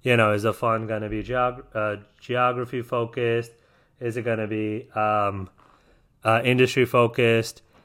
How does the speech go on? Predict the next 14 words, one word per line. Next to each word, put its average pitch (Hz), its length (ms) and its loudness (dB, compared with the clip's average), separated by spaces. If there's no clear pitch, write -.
What 127 420 4
kind 120 200 0
of 110 80 2
backgrounds 110 520 4
and 107 100 0
experiences 113 1080 0
are 104 140 2
gonna 107 240 -2
best 107 400 -2
be 107 120 -2
matched 110 500 -4
with 110 260 -8
the 113 80 -6
target 107 460 -6